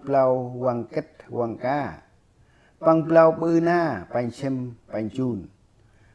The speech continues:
Bằng plau bư tình căm. Là ổ mòn bằng chỉ cắt. Màu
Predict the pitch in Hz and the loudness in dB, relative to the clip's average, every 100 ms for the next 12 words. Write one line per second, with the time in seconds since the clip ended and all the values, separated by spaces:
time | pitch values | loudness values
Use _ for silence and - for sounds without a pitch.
0 | _ 160 165 147 160 156 147 156 160 151 | _ 2 2 4 6 6 2 0 0 2
1 | 143 123 - 135 123 120 196 170 90 - | -2 -4 -8 -6 -6 -2 -2 -2 -8 -16
2 | _ _ _ _ _ _ _ - 131 139 | _ _ _ _ _ _ _ -6 -4 -4
3 | 135 131 131 131 131 123 117 117 117 110 | -6 -8 -6 -4 -4 -4 -4 -6 -6 -10
4 | - 101 180 208 - - _ _ _ _ | -14 -6 -4 -4 -8 -20 _ _ _ _
5 | _ _ _ _ 123 131 131 127 120 117 | _ _ _ _ -2 0 2 2 0 -4